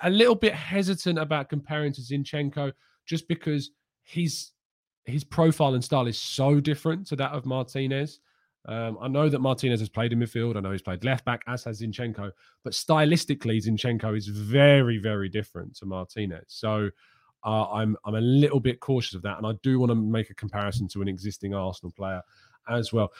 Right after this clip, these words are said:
Craig says, "Tom, I can't understand why some content creators refer to social media as a yardstick for the masses' opinion when the loud minority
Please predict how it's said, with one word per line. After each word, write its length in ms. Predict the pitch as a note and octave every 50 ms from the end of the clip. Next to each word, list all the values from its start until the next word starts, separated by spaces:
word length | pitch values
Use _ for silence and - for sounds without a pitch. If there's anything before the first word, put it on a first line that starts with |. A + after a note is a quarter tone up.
| - - _
Craig 240 | - G#3+ A3+ A3+ -
says, 160 | - G3 -
"Tom, 180 | - A3 G#3+
I 80 | G3 G3
can't 180 | G3 G#3+ A3 A3
understand 360 | A3 G3+ - - G3 F#3 F3
why 120 | E3+ E3+
some 220 | E3+ - F#3 F3 E3+
content 360 | - F3 D#3+ - D3+ C3+ -
creators 240 | - D3 C3 B2+ C3
refer 240 | B2 - C#3+ C3+
to 80 | B2+ B2+
social 320 | - - C3 B2+ B2 B2+
media 200 | B2+ B2+ B2 B2
as 120 | A2 A2+ A2
a 60 | A#2
yardstick 680 | A#2 A2+ B2 B2+ C3+ C#3+ D3 C#3+ - - - A2+ G#2+ -
for 120 | - A#2
the 80 | G#2+ G#2+
masses' 320 | G#2+ A2 G#2+ - - G2+
opinion 440 | G#2 G2+ - - C3+ B2+ A#2+ A2+ G#2+
when 140 | G#2 G#2 G2+
the 80 | G2+ G2+
loud 260 | A2 A2+ A2 A2 G#2
minority 640 | G#2+ G#2+ G#2 G#2 G#2 G#2 G#2 G#2 - - G#2 F#2